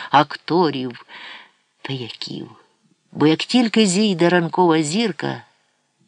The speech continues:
буде найважче. От так, як зараз, коли стискає в грудях, і починаєш розуміти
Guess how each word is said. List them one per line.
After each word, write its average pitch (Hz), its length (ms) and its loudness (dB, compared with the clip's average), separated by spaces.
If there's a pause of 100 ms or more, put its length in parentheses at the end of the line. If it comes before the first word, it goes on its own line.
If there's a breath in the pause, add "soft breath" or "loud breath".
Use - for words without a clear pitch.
(160)
буде 185 360 -4
найважче. 110 840 -4 (1160)
От - 220 -10 (180)
так, - 300 -4
як 110 200 -10
зараз, 110 600 -10 (380 loud breath)
коли 160 200 2
стискає 170 680 -2
в 143 40 -4
грудях, 135 720 -8 (1200)
і - 60 -10
починаєш 151 540 -4
розуміти 147 880 -6